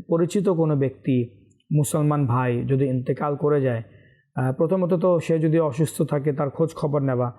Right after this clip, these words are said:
এবং সে ব্যক্তি যদি ওই অসুস্থতার মধ্যেই ইন্তেকাল করে যায়,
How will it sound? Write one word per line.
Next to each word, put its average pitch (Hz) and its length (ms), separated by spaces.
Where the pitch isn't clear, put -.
এবং 135 180
সে 175 220
ব্যক্তি 160 400
যদি 165 160
ওই 175 200
অসুস্থতার 175 720
মধ্যেই 156 440
ইন্তেকাল 185 560
করে 156 240
যায়, 131 240